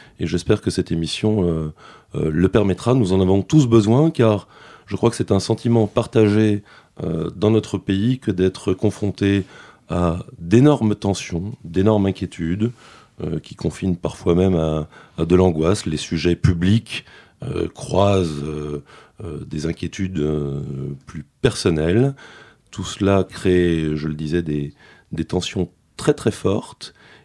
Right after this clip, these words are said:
Et, et pour les résoudre, euh, il faut, euh, certainement de la bienveillance. Et de la bienveillance, euh, dans le livre de Daniel Salnave, il y en a. De la bienveillance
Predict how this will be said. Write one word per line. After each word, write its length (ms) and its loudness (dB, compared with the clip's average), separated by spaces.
Et, 400 0
et 140 -2
pour 280 4
les 60 6
résoudre, 800 0
euh, 340 2
il 140 -4
faut, 600 2
euh, 280 -6
certainement 600 -6
de 120 -4
la 100 -2
bienveillance. 800 -2
Et 100 -2
de 120 0
la 100 2
bienveillance, 800 -2
euh, 360 -6
dans 220 0
le 80 4
livre 300 -2
de 80 0
Daniel 320 -6
Salnave, 560 -2
il 100 -6
y 80 -2
en 100 -2
a. 60 -6
De 180 -2
la 80 4
bienveillance 560 0